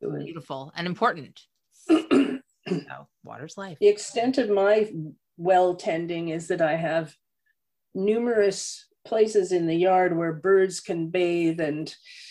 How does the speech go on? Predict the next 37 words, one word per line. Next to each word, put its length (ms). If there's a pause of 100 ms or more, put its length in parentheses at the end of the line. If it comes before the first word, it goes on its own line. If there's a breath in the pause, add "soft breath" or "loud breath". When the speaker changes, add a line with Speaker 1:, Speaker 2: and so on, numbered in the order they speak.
(300 loud breath)
Speaker 1:
squirrels 520
can 160
have 260
a 80
sip 380 (120)
and 460
insects 640
can 460 (160)
drink 340
without 360
drowning 600
and 200
stuff 300
like 200
that. 340
I 80
have 140
several 400
of 100
those. 260
And 240
one 200
of 140
them, 280 (580 loud breath)
in 260
the 380
winter 480
time, 500
I 120
put 320 (100)
a, 380
uh, 240 (440)
bird 300
bath 320
warmer 440
in 220
it 220